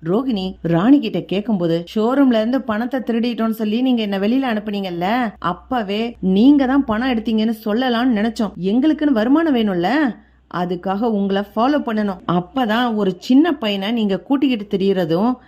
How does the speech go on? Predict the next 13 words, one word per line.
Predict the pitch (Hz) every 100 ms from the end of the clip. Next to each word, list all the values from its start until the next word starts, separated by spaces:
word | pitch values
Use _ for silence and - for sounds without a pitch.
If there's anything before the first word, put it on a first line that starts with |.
| - _
அதுக்கப்புறம் | - 196 208 214 254 233
அந்த | 220 190 180
பையனோட | 202 269 311 240 -
பாட்டியை | 226 311 349 285
கூட்டிக்கிட்டு | 233 233 226 196
திரியறதும் | 190 180 170 262
பார்த்தோம். | 285 240 247 180 -
அந்த | 170 175 170
அம்மா | 180 262 277
உங்களோட | 226 196 185
அம்மான்றத | 170 202 262 247 190 175 175 202 180
விசாரிச்சு | 185 - 277 240 202 247 226
தெரிஞ்சுக்கிட்டோம். | 240 285 269 226 190